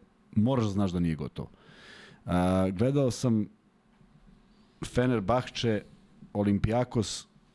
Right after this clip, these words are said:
Gudura je imao samo tri sekunde do slavlja, je li tako? Ali on je proslavio to. Panter je ućutkao publiku na šesnaest osamnaest razlike.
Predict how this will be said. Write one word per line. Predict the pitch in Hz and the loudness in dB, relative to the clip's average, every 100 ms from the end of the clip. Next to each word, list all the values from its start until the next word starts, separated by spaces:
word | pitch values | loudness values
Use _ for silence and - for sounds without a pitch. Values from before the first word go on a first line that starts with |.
| _ - - - - - | _ -20 -20 -20 -20 -10
Gudura | 101 101 107 120 | -2 0 2 4
je | 117 | 4
imao | 127 110 | 2 0
samo | - 135 139 | 0 2 2
tri | - 143 | 2 0
sekunde | 135 123 - 123 98 73 - _ _ _ - - - - - - | 0 -2 0 2 2 -2 -16 _ _ _ -20 -20 -20 -20 -20 -10
do | 90 101 | -2 0
slavlja, | - 113 92 | 2 0 0
je | 76 | -4
li | |
tako? | 73 104 - - - - - - - - | -2 -2 -2 -20 -20 -20 -20 -20 -20 -4
Ali | 98 120 113 | 0 2 4
on | 117 | 4
je | 120 113 - - - | 2 0 -4 -20 -4
proslavio | - 123 - 107 85 | 0 0 2 0 -2
to. | - - - _ | -6 -16 -20 _
Panter | - 127 131 131 | 0 0 2 2
je | |
ućutkao | 120 117 135 - 117 | 2 2 -2 0 0
publiku | 123 127 135 - 127 - _ _ _ - - | 0 0 0 2 0 -2 _ _ _ -18 -2
na | 107 107 - - | 0 0 -4 -4
šesnaest | - 117 110 98 | 0 2 0 -2
osamnaest | - 120 113 107 | 0 2 2 2
razlike. | 95 87 82 | 2 2 -2